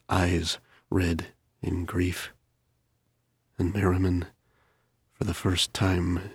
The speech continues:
in untold years, truly wept. For all who had died under her command had died in the war,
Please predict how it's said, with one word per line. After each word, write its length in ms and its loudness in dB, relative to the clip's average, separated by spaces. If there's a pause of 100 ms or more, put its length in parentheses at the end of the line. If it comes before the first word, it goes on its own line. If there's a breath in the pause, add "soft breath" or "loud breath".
(240)
in 220 -4
untold 640 0
years, 640 0 (1000 loud breath)
truly 520 0
wept. 440 -6 (1300)
For 260 2
all 560 2 (120)
who 180 0
had 240 -6
died 400 -2 (340)
under 240 -2
her 140 -4
command 520 -2 (840 soft breath)
had 180 -4
died 320 4
in 220 -2
the 100 0
war, 440 0